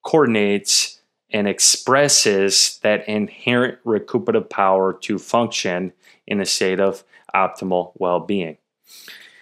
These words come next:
There you have it. Thanks for joining us on this episode. I look forward to the next one where we will meet you there. Thanks. There you have it.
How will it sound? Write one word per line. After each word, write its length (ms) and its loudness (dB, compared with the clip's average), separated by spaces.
There 120 2
you 100 2
have 260 2
it. 200 0
Thanks 240 0
for 120 0
joining 440 0
us 160 -2
on 160 2
this 180 0
episode. 680 2
I 140 0
look 320 -2
forward 420 2
to 340 -2
the 180 -2
next 340 -2
one 280 0
where 320 -2
we 240 -4
will 180 -4
meet 320 -8
you 80 -2
there. 320 -2
Thanks. 500 -4
There 180 -6
you 180 -6
have 300 4
it. 220 -8